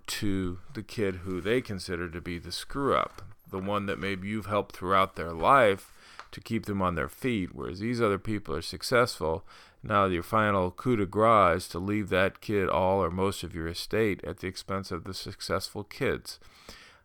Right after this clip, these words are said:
How are you rewarding them for a successful life but giving your money and assets to the one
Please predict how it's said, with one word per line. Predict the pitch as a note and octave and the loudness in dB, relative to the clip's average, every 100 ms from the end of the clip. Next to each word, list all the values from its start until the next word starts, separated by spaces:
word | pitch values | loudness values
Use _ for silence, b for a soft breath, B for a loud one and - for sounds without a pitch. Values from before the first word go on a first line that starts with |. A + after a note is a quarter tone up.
| _ | _
How | - A#2+ | 4 6
are | C3 | 6
you | A#2+ A#2 A2 G#2 G2+ G2+ | 4 2 2 2 -2 -4
rewarding | G2+ F#2+ G2 A#2 B2+ A#2 G#2 | -2 2 6 8 8 6 4
them | F#2+ G2 | 2 0
for | - E2 | 0 -2
a | F2 | 0
successful | - - - G#2+ - D#2+ | -4 -2 2 0 0 0
life | F#2 A2 G#2 G2+ | 4 6 6 2
but | C#2 F2 | -4 -2
giving | G2 G#2+ G2+ F#2+ F2+ F2+ | 2 2 2 0 -4 -6
your | G#2 A2+ C3 | 2 4 4
money | G#2+ F#2+ F#2+ F#2+ | 4 2 2 0
and | F2+ E2+ | -2 0
assets | G2 G2 - E2+ - | 0 0 -2 -4 -4
to | - F#2+ | -8 -4
the | F2+ | -4
one | F2 F2+ F2 F2 G2 | -2 0 0 -2 -6